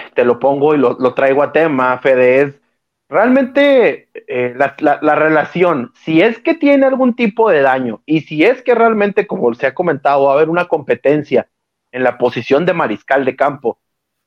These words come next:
en, en New England, ¿es sano esto para New England? ¿Es bueno? ¿O probablemente por ahí a lo mejor Bill Belichick está jugando alguna de sus cartas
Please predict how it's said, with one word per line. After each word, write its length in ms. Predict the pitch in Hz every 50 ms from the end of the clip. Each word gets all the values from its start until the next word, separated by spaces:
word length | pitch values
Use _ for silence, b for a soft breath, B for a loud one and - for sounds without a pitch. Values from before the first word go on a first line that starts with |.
| _ _ _ -
en, 400 | 127 123 120 117 120 120 117 110 -
en 160 | 131 131 131
New 100 | 131 139
England, 480 | 165 185 190 170 170 165 151 127 - -
¿es 220 | - 233 233 240 -
sano 400 | - 170 147 185 208 220 214 208
esto 300 | 208 214 214 - 240 208
para 180 | 226 196 175
New 140 | 156 143 131
England? 400 | 131 156 180 180 202 208 214 - -
¿Es 200 | 147 170 165 175
bueno? 480 | 147 147 156 165 190 226 262 - 262 -
¿O 100 | 160 -
probablemente 580 | 165 156 156 170 185 180 190 196 175 214 208 190
por 120 | 175 151
ahí 140 | 131 131 139
a 80 | 160
lo 80 | 175 180
mejor 260 | 156 - - 147 147
Bill 140 | 147 170 170
Belichick 400 | 156 170 170 175 - - 156 131
está 200 | 127 123 135 131
jugando 340 | - 156 156 156 151 156 160
alguna 260 | 160 151 160 160 165
de 60 | 170
sus 200 | 160 - 120 -
cartas 540 | - - 123 120 - - 156 156 143 -